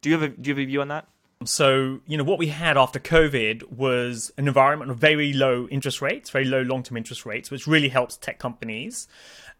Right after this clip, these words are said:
Speaker 2: And it, and it kind of helps companies that don't have much earnings, you know, because if le-, interest rates are very low,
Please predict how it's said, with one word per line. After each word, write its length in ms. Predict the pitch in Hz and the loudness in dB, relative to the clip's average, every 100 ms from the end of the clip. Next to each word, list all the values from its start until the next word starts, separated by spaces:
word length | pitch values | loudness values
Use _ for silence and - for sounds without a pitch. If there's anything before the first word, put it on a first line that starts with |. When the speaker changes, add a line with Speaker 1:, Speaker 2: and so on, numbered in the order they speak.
| - | 2
Speaker 2:
And 160 | 139 | 4
it, 140 | 139 117 - | 4 -4 -2
and 160 | 160 160 | 0 0
it 160 | - | -4
kind 140 | - 233 | -2 -2
of 60 | |
helps 320 | - 165 156 - | 4 4 4 0
companies 340 | 151 - 139 | -6 -4 -2
that 120 | 127 | 2
don't 180 | 139 135 | 2 0
have 220 | 127 120 | 0 -2
much 200 | 123 - | -4 -2
earnings, 640 | 123 117 98 98 110 - - | -2 -2 -6 -12 -14 -14 -10
you 160 | 131 | -4
know, 100 | 135 | -2
because 600 | 117 131 147 123 113 - - | -4 0 2 2 -2 -10 -6
if 200 | 139 - | -6 -2
le-, 160 | 151 | -2
interest 180 | 165 165 | 0 -2
rates 180 | 160 139 | -4 -2
are 40 | |
very 180 | 139 170 | 0 2
low, 480 | 175 226 156 123 123 | 4 6 6 2 -4